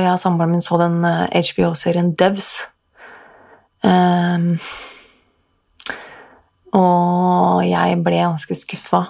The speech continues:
fordi jeg synes den ble dårligere og dårligere. Og samboeren min synes den ble bedre og bedre. Og det, bare det i seg selv er jo frustrerende, ikke sant? <laughs> Så vi så den ferdig her, eh, for et par dager siden, og,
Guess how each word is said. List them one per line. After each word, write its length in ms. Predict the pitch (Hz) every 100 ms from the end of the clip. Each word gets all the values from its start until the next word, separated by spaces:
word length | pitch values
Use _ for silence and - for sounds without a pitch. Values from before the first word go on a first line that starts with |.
| -
fordi 140 | - 180
jeg 80 | 170
synes 220 | 175 -
den 100 | 170
ble 100 | 170 170
dårligere 400 | 175 165 160 160
og 40 |
dårligere. 400 | 175 156 156 170 - - _ _ - - - - _ _ -
Og 240 | 190 170
samboeren 340 | - 165 160 156
min 120 | 160
synes 220 | 160 160
den 100 | 165
ble 80 | 160 151 -
bedre 320 | 110 - 160
og 80 | 151
bedre. 400 | - 160 170 -
Og 80 | -
det, 100 | - 170 - - - 220 - - -
bare 380 | - 175 170 151
det 100 | 139
i 20 | 147
seg 160 | 147
selv 180 | 160 147
er 140 | -
jo 80 | -
frustrerende, 480 | - 156 170 - 165
ikke 160 | - 170
sant? 240 | - - - - - - 165 -
<laughs> 60 | - _ - - - - - - - - _
Så 140 | -
vi 100 | 180
så 160 | 170 175
den 120 | 170
ferdig 260 | 165 156 156
her, 220 | 156 160
eh, 200 | 160 156 151
for 160 | -
et 400 | 156 160 160 160
par 140 | - 156
dager 160 | 147 151
siden, 380 | - 151 156 151 -
og, 460 | 156 151 151 147